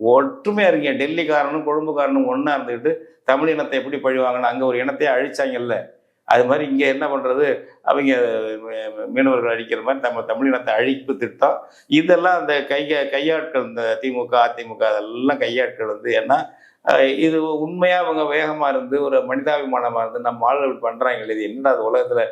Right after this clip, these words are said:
எல்லை ஓரங்கள்ல போய் பிடிச்சிக்கிறது இல்லையா மீன், இதுல என்ன பெரிய பிரச்சனை இருக்கு? பகிர்ந்துக்கலாம், ஒரு பஞ்சாயத்து பண்ணலாம், ஒரு ஃபார்முலாவை நீங்க சொல்லலாம். தமிழ்நாடு அரசு, தமிழ்நாடு கட்சின்னு சொல்லலாம், பெரிய கட்சிகள்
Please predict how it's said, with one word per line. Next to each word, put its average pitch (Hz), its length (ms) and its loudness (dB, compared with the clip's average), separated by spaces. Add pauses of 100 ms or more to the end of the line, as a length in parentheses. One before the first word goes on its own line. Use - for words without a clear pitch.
(380)
எல்லை 117 420 4
ஓரங்கள்ல 120 440 0
போய் 113 140 -10
பிடிச்சிக்கிறது 120 340 0
இல்லையா 107 300 -2
மீன், 107 140 -10
இதுல 110 180 -6
என்ன 131 280 0
பெரிய 123 200 -4
பிரச்சனை 110 320 -6
இருக்கு? 113 280 0
பகிர்ந்துக்கலாம், 139 480 2
ஒரு 120 120 -4
பஞ்சாயத்து 131 420 -2
பண்ணலாம், 110 300 0
ஒரு 113 180 0
ஃபார்முலாவை 156 480 4
நீங்க 120 160 -6
சொல்லலாம். 113 560 -2 (240)
தமிழ்நாடு 123 360 4
அரசு, 120 340 -2
தமிழ்நாடு 123 340 -2
கட்சின்னு 120 340 -2
சொல்லலாம், 107 320 -2
பெரிய 113 180 0
கட்சிகள் 104 500 -6